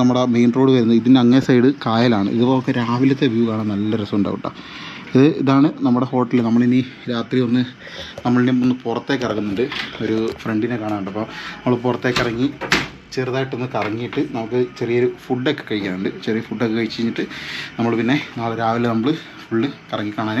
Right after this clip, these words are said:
ഒന്നുകൂടെ ഇറങ്ങുകയാണ്. നമ്മൾ രാത്രി നമ്മൾ തെണ്ടാൻ ഇറങ്ങിയാണ്. തെണ്ടുക, വായി നോക്കുക, അതാണ് നമ്മുടെ മെയിൻ പണി. അപ്പോൾ വന്ന് നമ്മുടെ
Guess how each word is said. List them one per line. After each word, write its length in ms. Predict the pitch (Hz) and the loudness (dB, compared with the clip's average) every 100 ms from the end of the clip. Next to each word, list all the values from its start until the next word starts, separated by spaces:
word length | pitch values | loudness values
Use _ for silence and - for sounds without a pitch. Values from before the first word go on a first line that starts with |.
| 151 | -2
ഒന്നുകൂടെ 220 | 107 107 | -2 -4
ഇറങ്ങുകയാണ്. 320 | 95 95 98 - - - - - - _ - 160 160 | -4 -4 -4 -4 -8 -16 -14 -12 -12 _ 0 2 2
നമ്മൾ 180 | 147 147 170 165 165 | 2 4 4 2 4
രാത്രി 420 | 135 139 151 160 170 - - | 4 4 2 4 2 2 2
നമ്മൾ 180 | 175 170 190 - - | 6 6 4 2 4
തെണ്ടാൻ 340 | 170 170 190 196 | 4 6 4 4
ഇറങ്ങിയാണ്. 440 | 156 139 131 120 131 214 - - - - - - - - | 4 4 4 4 4 2 0 -2 0 0 0 2 4 6
തെണ്ടുക, 300 | 165 185 226 220 | 6 6 4 4
വായി 180 | 160 165 | 4 4
നോക്കുക, 260 | 160 143 127 - | 2 2 2 4
അതാണ് 300 | 143 165 180 190 - - - - | 6 6 4 0 -6 -4 -2 0
നമ്മുടെ 240 | 147 156 175 151 | 4 6 6 6
മെയിൻ 160 | 165 156 | 4 4
പണി. 140 | 139 120 - - - - - - - | 2 0 -2 0 2 0 -2 -2 0
അപ്പോൾ 160 | - 156 147 | 4 6 6
വന്ന് 260 | 147 160 170 165 | 6 4 2 2
നമ്മുടെ 240 | 151 160 | 4 4